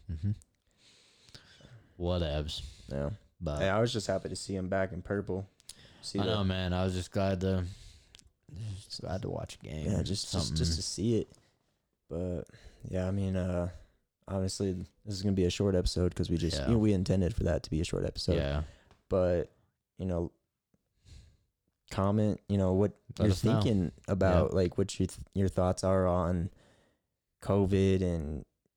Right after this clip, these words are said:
Speaker 2: getting back to life and things that are just going on, you know.
Speaker 1: Yeah.
Speaker 2: Obviously,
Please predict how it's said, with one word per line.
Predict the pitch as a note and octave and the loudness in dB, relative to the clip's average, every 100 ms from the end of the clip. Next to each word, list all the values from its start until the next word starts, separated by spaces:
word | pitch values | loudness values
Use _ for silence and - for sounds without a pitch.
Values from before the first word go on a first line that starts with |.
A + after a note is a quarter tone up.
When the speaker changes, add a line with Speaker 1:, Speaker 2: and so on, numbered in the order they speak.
| _ _ B2+ | _ _ -4
Speaker 2:
getting | G2+ G#2 | 2 2
back | F#2+ F#2+ G2+ | 4 2 0
to | F#2 | 0
life | E2 F2+ F#2+ G#2 - | 0 2 2 0 -4
and | E2 E2 D#2+ D#2 F#2 - _ _ _ _ _ _ _ _ - | -6 -4 -4 -4 -8 -12 _ _ _ _ _ _ _ _ -4
things | G#2 A#2+ | 0 2
that | A2 | 2
are | |
just | F2+ F#2 | 0 -2
going | E2 E2 D#2 | 0 0 0
on, | F2 D2 C#2+ | 0 0 0
you | |
know. | F#2 F2 - - | 0 -2 -6 -2
Speaker 1:
Yeah. | A2+ | 2
Speaker 2:
Obviously, | D3 F2+ G#2 | 4 4 2